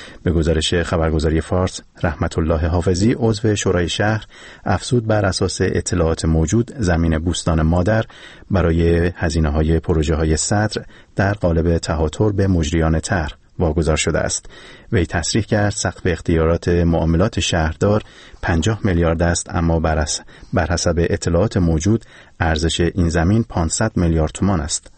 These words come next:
آقای حافظی افزود از این رو تذکر به شهردار این است که به استناد کدام مجوز این معامله صورت گرفته است. نماینده روسیه در سازمان ناتو مدعی شد که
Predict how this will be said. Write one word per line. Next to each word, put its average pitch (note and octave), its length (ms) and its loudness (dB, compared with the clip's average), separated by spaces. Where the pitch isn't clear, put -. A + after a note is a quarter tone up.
آقای D#2+ 240 0
حافظی F2 440 0
افزود G#2+ 340 0
از F2+ 200 0
این F#2 120 2
رو F2+ 160 2
تذکر E2 520 0
به D#2+ 120 0
شهردار E2+ 600 0
این G#2+ 160 2
است G#2 180 -2
که G2 180 0
به F#2 140 0
استناد E2 480 0
کدام G2 280 0
مجوز D#2 580 0
این E2 160 2
معامله D#2 480 2
صورت E2+ 360 0
گرفته - 320 -6
است. - 320 -6
نماینده A#2+ 560 2
روسیه B2+ 340 0
در B2+ 280 2
سازمان G#2+ 480 0
ناتو A#2 340 0
مدعی A2 380 0
شد B2+ 180 0
که A2+ 140 -2